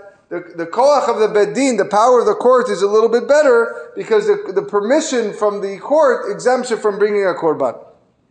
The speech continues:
Horua bedin linaseh. Let's say the court ruled that she can marry, again based on one testim-, one witness testimony. Vehalcha vekilkela.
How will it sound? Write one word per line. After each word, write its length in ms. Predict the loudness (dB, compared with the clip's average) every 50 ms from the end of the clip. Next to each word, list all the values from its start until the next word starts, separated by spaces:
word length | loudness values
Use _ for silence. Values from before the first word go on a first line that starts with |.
| _ _ _ _ _ _ _ -20 -20 -20 _ _ _ _ _ _ -2 0
Horua 520 | 2 2 2 2 4 4 4 4 4 4
bedin 360 | 2 2 2 2 0 -2 -2 0 0
linaseh. 1040 | 0 0 2 0 0 0 2 2 2 0 0 -6 -12 -18 -20 -20 -20 -20 _ _ _ _ _ _ _ -4
Let's 300 | -2 -2 -2 -2 -2 0
say 520 | 2 2 4 4 4 2 0 -4 -8 -4 -6
the 100 | -6 -4
court 420 | 0 2 4 4 4 4 2 -2
ruled 640 | -2 0 2 4 4 4 4 2 0 -4 -8 -4 0
that 640 | 2 4 4 4 2 2 -2 -6 -14 -16 -20 -20 _ _ _ _ _
she 200 | _ -12 -12 -8
can 200 | -2 0 0 0
marry, 300 | 2 2 2 2 0 -2 -4 -10 -14 -20 -16 -12
again 320 | -12 -8 -8 -8 -8 -6
based 300 | -4 -4 -4 -4 -6 -4
on 400 | -2 -2 -2 -2 -4 -6 -8 -4
one 300 | -2 0 0 -2 -2 -4
testim-, 520 | -2 -2 -2 -2 -2 -4 -6 -6 -4 -2 0
one 200 | 0 0 2 0
witness 260 | 0 0 -2 -2 -2
testimony. 560 | 0 0 0 0 -4 -6 -6 -4 -6 -6 -10 -12 -16 _ _ _ _ _ _ _ _ _ _ _
Vehalcha 840 | -2 0 0 2 2 0 0 0 0 2 2 4 4 4 2 2 2
vekilkela. 920 | 0 0 0 -2 -2 -2 0 0 2 4 4 4 2 0 -2 -8 -14 -16